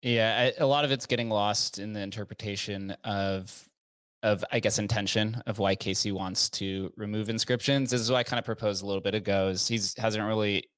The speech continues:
they haven't really discussed why, right? I, are they trying to scale this past retail to be, you know, more of a commercial type of thing and for developers? Or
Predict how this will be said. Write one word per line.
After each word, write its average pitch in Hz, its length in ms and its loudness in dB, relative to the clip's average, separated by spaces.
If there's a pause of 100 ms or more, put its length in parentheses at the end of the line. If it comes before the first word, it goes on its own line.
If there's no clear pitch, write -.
(640)
they 113 80 2
haven't 113 220 2
really 113 200 2
discussed - 440 0
why, 90 600 0 (120)
right? 101 400 0
I, 110 100 -4
are 113 160 0
they 104 100 0
trying 107 200 -2
to 101 60 -2
scale 101 320 0
this 98 160 -4
past 95 300 0
retail 101 480 2
to - 180 -8
be, 92 320 -8 (420)
you 120 60 -10
know, 113 80 0
more 104 140 2
of 92 80 0
a 101 40 -4
commercial 107 380 0
type 117 240 0
of 113 80 2
thing 127 400 4
and 101 180 0
for 101 140 -2
developers? 110 880 2
Or 98 540 0